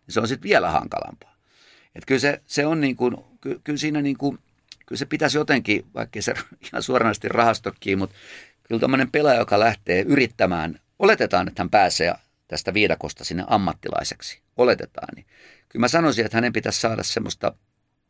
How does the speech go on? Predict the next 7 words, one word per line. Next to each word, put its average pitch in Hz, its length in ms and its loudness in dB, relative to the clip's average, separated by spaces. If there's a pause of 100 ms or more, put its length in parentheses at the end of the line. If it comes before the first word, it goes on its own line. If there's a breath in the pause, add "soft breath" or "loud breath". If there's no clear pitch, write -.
(400)
sponssia 113 580 0
nyt 95 160 -6
ihan 117 200 0
minimissään 113 680 2
se 82 80 -4
pari 87 260 2
kolmekymmentätuhatta 80 800 -2